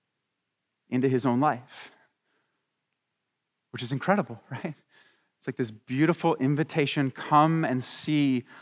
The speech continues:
the life of Christ." And yet here's the thing, in today's passage, that invitation is reversed. And what I mean by that is instead of Christ inviting his disciples to come and see, this time his disciples are inviting him to come and see.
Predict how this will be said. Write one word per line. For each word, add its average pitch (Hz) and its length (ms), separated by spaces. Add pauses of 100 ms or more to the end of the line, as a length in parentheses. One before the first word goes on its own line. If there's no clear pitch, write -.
(120)
the 139 100
life 123 340
of - 180
Christ." 160 260
And 127 80
yet 127 140
here's 160 180
the 160 80
thing, 151 180
in 120 60
today's 131 420
passage, 165 380 (240)
that 151 160
invitation 147 560
is 123 160
reversed. 117 560 (2500)
And 127 100
what 147 120
I 147 60
mean 180 200
by 196 120
that 151 180
is 135 100
instead 170 320
of 180 80
Christ 156 340
inviting 143 380
his 143 160
disciples 214 720
to 170 80
come 160 240
and 139 100
see, 196 300 (260)
this 165 180
time 175 180
his 147 120
disciples 139 480
are 135 80
inviting 127 360
him 120 420 (1500)
to - 100
come 127 200
and 110 80
see. 104 300